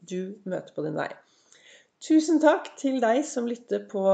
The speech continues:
Begeistringspodden. Du kan også følge meg på sosiale medier, på Ols Begeistring, på både Facebook og på Instagram.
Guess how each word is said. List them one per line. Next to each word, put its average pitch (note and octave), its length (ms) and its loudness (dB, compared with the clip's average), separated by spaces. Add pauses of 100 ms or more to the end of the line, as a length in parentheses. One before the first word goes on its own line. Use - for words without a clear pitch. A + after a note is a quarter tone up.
(140)
Begeistringspodden. F#3 960 -4
Du B3 80 -20
kan A#3+ 160 -6
også A#3 240 -4
følge G#3 320 -2
meg F#3+ 300 -2
på A3 100 -8
sosiale F#3 460 -2
medier, F3+ 340 -6 (920)
på G#3+ 200 2 (640)
Ols C4+ 360 -2
Begeistring, C4+ 720 2
på G3+ 120 -6
både E3 280 0
Facebook A3+ 680 -2 (240)
og G3 140 -8
på G#3 100 -4
Instagram. F#3+ 540 -2